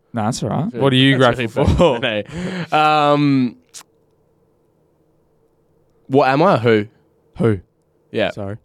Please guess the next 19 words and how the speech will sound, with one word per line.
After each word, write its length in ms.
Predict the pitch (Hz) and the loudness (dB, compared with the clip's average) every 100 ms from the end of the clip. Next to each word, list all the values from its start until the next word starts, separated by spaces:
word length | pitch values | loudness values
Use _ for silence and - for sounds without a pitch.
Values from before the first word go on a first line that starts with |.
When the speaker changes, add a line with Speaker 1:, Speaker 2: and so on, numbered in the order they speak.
| - | -10
Speaker 2:
Yeah. 200 | 113 - _ - | -8 -8 _ -4
Um, 540 | 123 117 113 110 107 _ _ _ _ - - _ _ _ | -2 0 0 -4 -8 _ _ _ _ -20 -20 _ _ _
I 60 | 117 | -6
gotta 180 | 110 104 | -4 -2
say, 160 | 110 | -4
Mum 200 | 98 90 | -6 -6
and 60 | 87 | -8
Dad, 260 | 85 85 85 | -8 -10 -12
man. 280 | 85 87 87 - | -14 -14 -20 -10
Like, 240 | 95 92 | -8 -8
being 160 | - 110 | -6 -4
able 140 | 104 | -2
to 80 | 101 | -2
go 140 | 98 92 | -2 -2
down 180 | 92 92 | -4 -4
south, 340 | 101 90 98 | -2 -4 -4
like, 120 | 95 | -8
this 220 | - 92 | -8 -10
last, 320 | 98 87 87 | -4 -4 -4